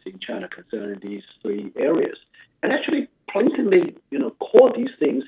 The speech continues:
as national security technologies. That's what it calls. So, uh, if there's such a thing called a national security s-,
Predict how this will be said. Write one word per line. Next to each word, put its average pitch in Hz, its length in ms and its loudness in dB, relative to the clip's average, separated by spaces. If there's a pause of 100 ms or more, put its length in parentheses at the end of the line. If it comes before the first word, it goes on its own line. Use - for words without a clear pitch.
as 120 160 -2 (340)
national 120 540 0
security 143 480 0
technologies. 147 580 -4 (400)
That's 139 180 -4
what 147 120 2
it 151 100 0
calls. - 360 4 (520)
So, 147 80 6 (400)
uh, 101 40 -10 (100)
if - 100 -10
there's - 140 -4
such - 120 -12
a 139 60 -6
thing 123 180 -4
called 117 180 -2
a - 20 -2
national 113 440 -6
security 117 400 -4
s-, 110 100 -12